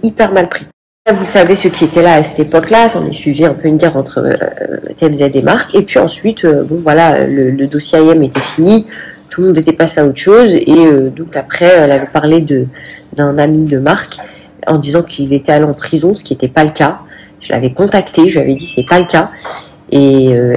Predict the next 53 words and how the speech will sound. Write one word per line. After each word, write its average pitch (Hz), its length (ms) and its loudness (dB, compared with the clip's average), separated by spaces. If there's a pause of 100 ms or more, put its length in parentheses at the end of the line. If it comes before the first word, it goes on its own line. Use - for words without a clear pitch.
(120)
et - 220 -6
voilà, 135 360 2
après 143 260 -4
on 139 40 -2
en 139 120 0
avait 135 160 0
discuté, 151 640 2
on 151 60 4
était 135 120 -4
revenu 139 240 -4
sur - 160 -8
le - 80 -12
sujet, 196 320 0
fin 269 240 0
de 254 60 2
l'histoire, 214 560 0
et 147 100 2
voilà, 185 220 0
après - 260 -4
tranquille. - 380 -10 (1200)
Donc - 220 -10
on 160 80 0
avait, 147 320 2
on, 131 160 -4 (140)
après 123 340 2
voilà, 185 240 4
on 175 80 4
est 139 120 2
devenus 135 340 -8
gaules 143 160 2
ensemble, 147 480 -6
on - 20 -12
est 127 140 -4
devenus 127 260 -10
potes, 156 300 2
euh, - 40 -4
bref, 180 300 -6
on - 60 -20
s'en - 160 -10
fout, - 200 -20
enfin - 220 -8
potes 147 160 -2
virtuels - 400 0
quoi, - 140 -6
on - 20 -2
s'est 143 120 -2
compris, - 420 -6
on 180 60 0
discute 190 420 -6
et - 80 -2
tout, 240 240 -6
tranquille. - 400 -6 (1300)
Récemment, 175 960 2